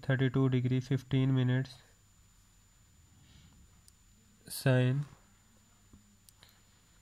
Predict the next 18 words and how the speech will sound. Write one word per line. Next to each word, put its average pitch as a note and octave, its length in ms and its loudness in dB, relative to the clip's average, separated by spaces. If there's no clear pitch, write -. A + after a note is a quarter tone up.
सिक्सटी - 400 -4
फ़ाइव C3 320 0
डिग्री B2+ 300 0
थर्टी C3 300 0
सेवन B2+ 380 0
मिनट्स, C3 460 -2
ओवर B2+ 320 0
sine B2+ 520 -2
एटी B2+ 280 2
टू A#2+ 160 0
डिग्री A#2 300 2
एट A2+ 260 0
मिनट्स। A2+ 400 -4
सी D3 260 4
की D#3+ 80 2
वैल्यू D#3+ 260 4
निकालनी C#3 440 4
थी, C3+ 160 0